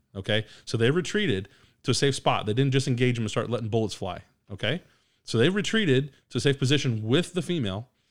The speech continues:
and then they surrounded the house. They got the swat team out there. My buddy was a part of that, okay?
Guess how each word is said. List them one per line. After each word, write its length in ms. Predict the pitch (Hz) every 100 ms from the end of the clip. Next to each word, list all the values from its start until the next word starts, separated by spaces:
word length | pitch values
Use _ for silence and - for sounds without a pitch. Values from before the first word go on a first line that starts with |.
| _ -
and 120 | 127
then 60 | 120
they 80 | 110
surrounded 460 | - 101 101 120
the 80 | 165
house. 260 | 135 127 123
They 80 | 113
got 140 | 123
the 60 | 107
swat 260 | - 123
team 220 | - 110 98
out 160 | 87
there. 100 | 101
My 120 | 98 104
buddy 240 | 101 110
was 400 | 104 98 110 - - -
a 60 |
part 260 | 107 104 98
of 160 | 104 90
that, 220 | 87 - _ _ _ -
okay? 340 | 95 98 101